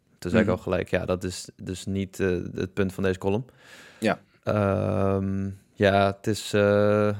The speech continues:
Speaker 1: natuurlijk een heet hangijzer, maar... Ja, eh, eh, de, één, deze game is te groot om er niks mee te doen.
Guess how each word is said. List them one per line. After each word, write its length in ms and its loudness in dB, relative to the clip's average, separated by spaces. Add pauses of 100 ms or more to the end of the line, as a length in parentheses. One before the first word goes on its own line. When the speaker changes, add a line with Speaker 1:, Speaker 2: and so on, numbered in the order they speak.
(160)
Speaker 1:
natuurlijk 380 -2
een 80 4
heet 100 6
hangijzer, 580 -2
maar... 240 -4 (540)
Ja, 280 -4 (120)
eh, 360 4
eh, 60 2
de, 260 0 (100)
één, 460 4
deze 240 8
game 180 8
is 120 0
te 120 4
groot 340 4
om 140 2
er 60 4
niks 180 2
mee 140 4
te 100 -4
doen. 280 0